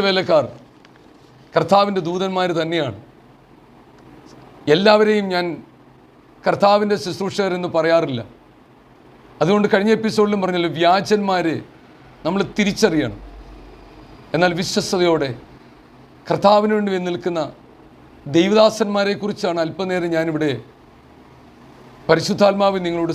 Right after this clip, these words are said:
സംസാരിച്ചത്. ഈ ലോകത്തിൽ സത്യസന്ധതയോടെ വേല ചെയ്യുന്ന അനേക ദൈവദാസന്മാരുണ്ട്. അവരെ ഈ ദിവസങ്ങളിൽ കർത്താവ് എഴുന്നേൽപ്പിക്കും. സത്യം ഈ ലോകത്തിന് വെളിപ്പെടുത്തി കൊടുക്കും.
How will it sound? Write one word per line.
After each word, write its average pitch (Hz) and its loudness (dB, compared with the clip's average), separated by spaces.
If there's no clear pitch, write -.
സംസാരിച്ചത്. 135 -4
ഈ - 2
ലോകത്തിൽ 185 0
സത്യസന്ധതയോടെ 208 0
വേല 175 0
ചെയ്യുന്ന 160 -2
അനേക 180 2
ദൈവദാസന്മാരുണ്ട്. 180 0
അവരെ 170 2
ഈ - 4
ദിവസങ്ങളിൽ 170 -2
കർത്താവ് 165 2
എഴുന്നേൽപ്പിക്കും. 165 -4
സത്യം 202 0
ഈ - 0
ലോകത്തിന് 185 -2
വെളിപ്പെടുത്തി 180 -2
കൊടുക്കും. 175 -2